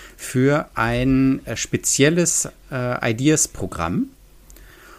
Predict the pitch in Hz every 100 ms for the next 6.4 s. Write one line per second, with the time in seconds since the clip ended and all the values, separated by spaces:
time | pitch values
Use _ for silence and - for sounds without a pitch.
0 | - 151 123 113 - 110 117 147 147 123
1 | 123 131 135 131 131 131 - 117 110 107
2 | 113 147 160 160 143 165 156 - 139 123
3 | 127 135 104 123 160 - 120 - - 113
4 | 147 - 139 156 165 - 185 - 110 117
5 | 147 170 - 107 107 156 113 104 131 -
6 | 156 165 170